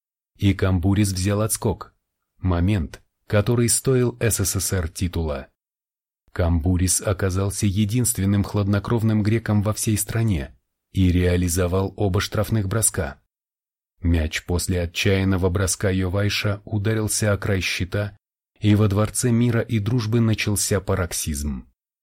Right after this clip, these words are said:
Греческие игроки смогли взобраться от первой до последней ступеньки на вершину Олимпа.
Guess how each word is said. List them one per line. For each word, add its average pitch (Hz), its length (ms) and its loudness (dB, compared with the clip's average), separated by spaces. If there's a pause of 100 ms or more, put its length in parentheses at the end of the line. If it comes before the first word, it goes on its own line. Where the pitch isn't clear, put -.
(460)
Греческие 87 880 0
игроки 95 380 0
смогли 98 460 0
взобраться 98 640 0
от 104 300 -2
первой 113 400 0
до 104 140 0
последней 110 560 0
ступеньки 117 560 0
на 113 160 2
вершину 98 600 0
Олимпа. 80 640 -2